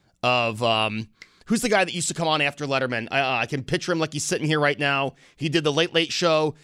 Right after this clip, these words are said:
It was after Craig Kilborn. Um, Craig Ferguson. Craig Ferguson, I thought, was hilarious. Conan, obviously, was very funny. Leno was funny. I mean, and now,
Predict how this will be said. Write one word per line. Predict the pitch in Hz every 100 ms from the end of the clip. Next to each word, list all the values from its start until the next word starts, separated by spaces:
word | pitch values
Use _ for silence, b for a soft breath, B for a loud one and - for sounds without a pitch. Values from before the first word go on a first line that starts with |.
| b
It | -
was | 135 -
after | 175 -
Craig | 170 - 165
Kilborn. | - 170 156 160 156 156 151 b b b
Um, | - 143 143 143 143 139 139 131 b b -
Craig | - 180
Ferguson. | - 165 139 - 87 - _ _ _ _
Craig | - 180
Ferguson, | 160 185 180 190
I | 175
thought, | 160 170
was | 170
hilarious. | 165 165 160 160 156
Conan, | - - 175 170 170
obviously, | 151 156 160 -
was | 160 156
very | 151 160
funny. | 151 160 156 151 B B
Leno | 110 135 185 170
was | 170 160
funny. | 170 160 156 151 - _ _ _ _ _ _ _ _ _ _ _ _ _
I | 139
mean, | 139
and | 139
now, | 151 160 156 143